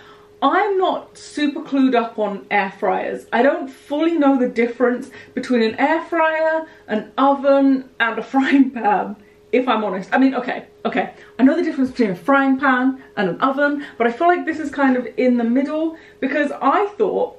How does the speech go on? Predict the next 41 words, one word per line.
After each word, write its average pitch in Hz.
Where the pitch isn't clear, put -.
initially, 233
I 381
thought 294
initially 240
air 269
fryers 226
weren't 226
meant 214
to 220
use 208
oil, 196
but 254
then 302
in 302
a 311
lot 277
of 262
recipes 339
people 226
are 220
like, 214
"Oh, 403
put -
some 190
oil 262
on 196
them." 233
So -
then 320
I'm 339
like, 320
"But -
then 311
what's 311
the 277
difference 294
between 277
that 254
and 247
the -
oven?" 262